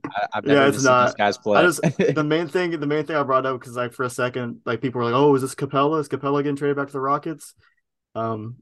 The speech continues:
Speaker 1: but yeah, other than that, the Hawks have done nothing. <laughs> It's been
Speaker 2: Absolutely nothing.
Speaker 1: radio silence. Um, and, uh, yeah, this whole free agency has been kind of weird for the whole league. Like, everybody's kinda going back to their old teams. Like, Chris Middleton went back to the Bucks. Kyrie's back with the Mavericks.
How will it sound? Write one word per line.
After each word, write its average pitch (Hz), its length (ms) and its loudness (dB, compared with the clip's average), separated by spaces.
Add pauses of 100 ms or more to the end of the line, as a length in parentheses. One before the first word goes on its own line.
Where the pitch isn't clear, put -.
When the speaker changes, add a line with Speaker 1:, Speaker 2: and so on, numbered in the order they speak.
(120)
Speaker 1:
but 127 180 2
yeah, 120 160 4
other 135 200 4
than 135 80 -2
that, 123 120 4
the 123 60 -4
Hawks 123 200 0
have 127 100 -6
done 117 260 -6
nothing. 127 640 -6
<laughs> - 60 -18
It's 143 200 -2
been 135 100 -2
Speaker 2:
Absolutely 113 600 0
nothing. 85 400 -8
Speaker 1:
radio 131 540 2
silence. 123 800 -4
Um, 117 440 -4 (560)
and, 127 140 -4
uh, - 140 0
yeah, 135 160 2
this 190 200 0
whole 226 140 2
free 156 160 -2
agency 139 220 -4
has 127 60 -4
been 127 120 -6
kind 127 240 -2
of 113 180 -8 (340)
weird 120 480 -2
for 135 100 0
the 127 100 2
whole 131 260 2
league. 117 380 -4 (760)
Like, 123 140 -4
everybody's 147 360 4
kinda 139 200 -2
going 127 120 -2
back 131 140 2
to 139 40 -4
their 127 140 0
old 123 160 -2
teams. 131 320 -6
Like, 117 120 -6
Chris 127 200 -6
Middleton 127 300 -4
went 117 80 -4
back 120 140 0
to - 60 -20
the 123 60 -4
Bucks. 120 380 0
Kyrie's 123 380 -2
back 123 200 -2
with 123 100 -12
the 117 60 -8
Mavericks. 113 720 -8